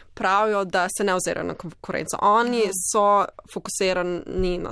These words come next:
Speaker 1: svoj vision, kako oni vidijo, kater problem rešujejo, kater problem želijo v prihodnosti rešiti, in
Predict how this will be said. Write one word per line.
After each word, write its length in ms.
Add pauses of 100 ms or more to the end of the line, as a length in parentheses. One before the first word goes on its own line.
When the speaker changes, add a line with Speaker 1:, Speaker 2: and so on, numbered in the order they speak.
Speaker 1:
svoj 340
vision, 540
kako 540
oni 320
vidijo, 380
kater 340
problem 460
rešujejo, 600
kater 280
problem 360
želijo 320
v 40
prihodnosti 640
rešiti, 500 (500)
in 460